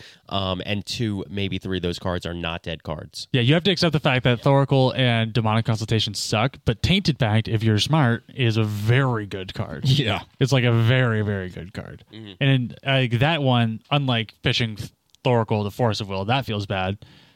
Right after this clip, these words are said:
Speaker 2: casting Tainted Pact for not winning the game usually either wins you the game or does something very impactful in that game still.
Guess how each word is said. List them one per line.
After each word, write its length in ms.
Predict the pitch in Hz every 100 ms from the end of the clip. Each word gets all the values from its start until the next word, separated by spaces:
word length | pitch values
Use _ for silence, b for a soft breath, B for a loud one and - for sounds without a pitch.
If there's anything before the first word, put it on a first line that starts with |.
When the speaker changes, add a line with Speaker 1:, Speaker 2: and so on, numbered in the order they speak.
| b _ -
Speaker 2:
casting 340 | 147 180 180 131
Tainted 320 | 143 135 123
Pact 220 | 117 107
for 300 | 117 107 104
not 380 | 127 117 113 123
winning 280 | 127 123 127
the 60 | 135
game 420 | 135 143 170 160 -
usually 600 | 127 143 185 175 175 160
either 300 | 131 135 117
wins 320 | 110 143 151
you 60 | 180
the 100 | 175
game 280 | 170 170 147
or 240 | 131 120 _ -
does 220 | 143 131
something 260 | 143 123 113
very 320 | 107 120 113
impactful 500 | 104 101 95 - 95
in 160 | 71 87
that 160 | 57
game 200 | - 64
still. 360 | - - 67 -